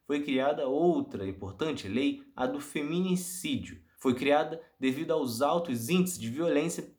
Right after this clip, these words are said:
contra as mulheres. Ela é aplicada quando uma mulher perde a vida devido ao abuso, à violência doméstica, à discriminação ou é levada a cometer suicídio devido ao abuso psicológico pelo simples fato de ser mulher.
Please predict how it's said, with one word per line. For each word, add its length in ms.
contra 380
as 80
mulheres. 580
Ela 520
é 160
aplicada 680
quando 240
uma 120
mulher 480
perde 380
a 40
vida 320
devido 440
ao 160
abuso, 640
à 100
violência 560
doméstica, 680
à 80
discriminação 960
ou 140
é 60
levada 640
a 20
cometer 500
suicídio 720
devido 480
ao 260
abuso 300
psicológico 800
pelo 140
simples 640
fato 360
de 80
ser 220
mulher. 520